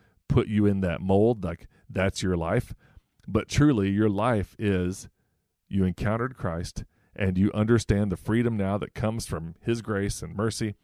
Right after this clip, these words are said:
salvation of your soul. And the ministry you do should be as excellent as possible. It should be as fun as possible and, and as rewarding and as, um,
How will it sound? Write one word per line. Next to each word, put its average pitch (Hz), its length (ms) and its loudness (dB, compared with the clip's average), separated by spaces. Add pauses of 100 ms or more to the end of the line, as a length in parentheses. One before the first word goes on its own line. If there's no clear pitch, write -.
(240)
salvation 104 640 -2
of 87 120 -6
your 85 220 -6 (180)
soul. 107 440 -2 (420)
And 95 360 -4 (320)
the 110 120 -4
ministry 110 560 -2
you 92 160 0
do 90 320 -4 (260)
should 156 260 -2
be 117 140 2
as 90 100 0
excellent 101 360 -2
as 87 100 -6
possible. 113 440 -2
It 73 80 -2
should 113 200 0
be 98 100 2
as 87 160 0
fun 104 220 0
as 87 120 0
possible 98 460 -4
and, 87 140 -6 (260)
and 90 180 -2
as 87 140 -2
rewarding 104 480 2
and 87 140 -4
as, 82 240 -8 (180)
um, 82 240 -8